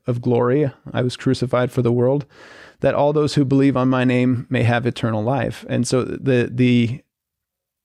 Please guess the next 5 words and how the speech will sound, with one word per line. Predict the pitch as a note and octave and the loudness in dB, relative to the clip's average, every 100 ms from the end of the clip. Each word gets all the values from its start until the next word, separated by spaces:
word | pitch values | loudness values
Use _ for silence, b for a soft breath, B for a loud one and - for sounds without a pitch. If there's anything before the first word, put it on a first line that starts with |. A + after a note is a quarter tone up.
| _ - | _ -6
the | B2+ B2+ | 0 2
approach | A2+ - F3 A3+ - | 0 -2 -2 0 -2
of | C3+ | 0
him | C3+ C3 B2 - | 2 2 0 0
reminding | B2+ A#2+ A#2+ D#3+ F#3 C#3+ C3+ C3 | 0 0 0 2 2 2 2 0